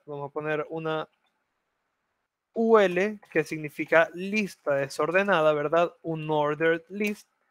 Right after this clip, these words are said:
Y vamos a poner un L I con nuestra primera tarea que diga pasear al perro, ¿verdad?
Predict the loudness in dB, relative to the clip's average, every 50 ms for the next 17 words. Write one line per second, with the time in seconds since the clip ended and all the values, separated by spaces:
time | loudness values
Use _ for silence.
0 | _ _ _ _ _ _ _ _ _ _ _ _ _ _ 2 4 4 6 6 4
1 | 4 4 2 4 4 4 4 4 2 -2 -4 -4 -2 0 2 4 4 4 4 2
2 | 0 -4 -8 -12 _ _ _ _ _ _ _ _ -2 -2 0 0 0 -2 -2 -2
3 | 0 0 -2 -2 0 -2 -4 0 2 2 2 4 4 4 4 6 6 4 4 2
4 | 2 0 2 2 2 2 2 2 2 0 0 -4 -10 _ _ _ _ _ _ _
5 | _ _ _ _ _ _ _ _ _ _ _ _ _ _ _ _ _ _ _ _
6 | _ _ _ _ -8 -8 -4 2 4 6 6 6 4 0 -4 _ _ _ -6 -6
7 | -6 -6 -2 2 4 4 4 4 2 -2 -4 _ _ _ _ _ _ _ _ _
8 | _ _ _ _ _ _ _ _ _ _ _ _ _ _ _ _ _ _ _ _
9 | _ _ _ -4 2 6 6 6 6 4